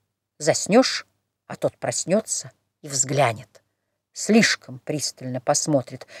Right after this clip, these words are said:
И сглазит? Даже не от зла, просто от глаз.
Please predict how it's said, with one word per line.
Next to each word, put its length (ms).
И 60
сглазит? 640
Даже 280
не 200
от 120
зла, 480
просто 540
от 140
глаз. 720